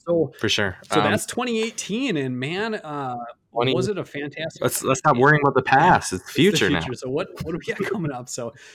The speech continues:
Speaker 1: let's stay on subject. So Kickstarter is a, a big thing that's approaching. We, um, we are gonna be on Kickstarter in February, hopefully, hopefully the last week of February,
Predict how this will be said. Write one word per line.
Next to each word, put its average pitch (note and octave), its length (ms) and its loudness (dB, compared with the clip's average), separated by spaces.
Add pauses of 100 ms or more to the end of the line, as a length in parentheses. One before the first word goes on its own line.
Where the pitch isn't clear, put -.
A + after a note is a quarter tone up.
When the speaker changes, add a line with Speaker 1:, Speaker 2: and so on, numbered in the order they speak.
(140)
Speaker 1:
let's G3 180 -2
stay G#3 200 -4
on G3 200 -2
subject. C3 540 -6
So D3 200 -6
Kickstarter C3 600 -6
is A#2+ 100 -6
a, A#2 260 -6
a C3 80 -10
big C3 220 -6
thing B2+ 140 -10
that's A2+ 180 -12
approaching. A#2 460 -14 (340)
We, F3+ 400 -2
um, D3 360 -6
we C3+ 200 -2
are F3 60 -4
gonna F#3 160 -2
be D#3 80 -2
on D3 80 -4
Kickstarter B2+ 520 -8
in A#2 460 -12
February, B2 380 -8
hopefully, E3+ 280 -8
hopefully E3+ 280 -6
the C3 260 -6
last - 160 -10
week C3+ 80 -8
of - 60 -14
February, B2 360 -8